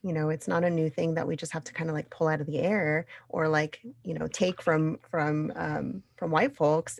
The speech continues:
This is something that was inherent in us.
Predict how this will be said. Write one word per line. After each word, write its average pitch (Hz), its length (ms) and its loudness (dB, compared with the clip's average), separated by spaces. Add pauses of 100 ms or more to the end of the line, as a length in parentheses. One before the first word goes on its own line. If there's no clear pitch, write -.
This 180 280 -2
is 220 120 2
something 160 360 0
that 156 160 0
was 156 160 -2
inherent 151 400 0
in - 160 -2
us. - 640 -2